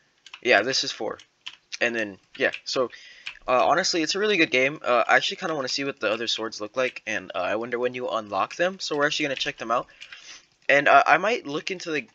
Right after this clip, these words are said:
like, inside the code of these games, 'cause I wa-, I wanna see how you guys did, you know? And I also, uh, don't want to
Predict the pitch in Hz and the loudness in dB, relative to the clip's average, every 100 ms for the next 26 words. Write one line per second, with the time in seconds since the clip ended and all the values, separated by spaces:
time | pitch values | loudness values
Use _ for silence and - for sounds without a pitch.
0 | - 110 - 123 - 135 113 - 120 127 | -4 -4 -4 -8 -2 -2 -4 -6 -6 -6
1 | 123 117 113 107 117 117 110 127 131 135 | -6 -8 -8 -6 -4 -4 -6 -6 -4 -2
2 | 147 185 196 214 190 185 175 175 151 170 | -2 -2 -4 -4 -2 -2 0 -2 -2 -8
3 | 107 110 135 _ - - - - 123 120 | -6 -10 -12 _ -20 -20 -8 -2 2 2
4 | 127 - 131 110 101 120 120 120 - - | 0 0 2 2 0 -2 -2 -2 -4 -6
5 | 120 107 | -4 -4